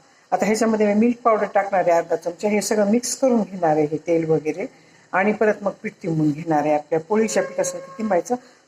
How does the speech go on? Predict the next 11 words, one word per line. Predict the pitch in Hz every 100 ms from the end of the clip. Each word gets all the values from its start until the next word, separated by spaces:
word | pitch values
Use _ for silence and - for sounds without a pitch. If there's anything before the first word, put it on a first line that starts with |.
| -
फक्त | 277 -
प-, | 302 285 269 - -
पोळीच्या | 240 240 269 269 262
पिठा | 254 247 233
इतकं | 233 233
पातळ | 226 226 220 214
तिंबायचं | 220 208 202
नाही, | 202 240
थोडं | 277 233 185
घट्ट | - 175
तिंबायचं. | 160 151 147 -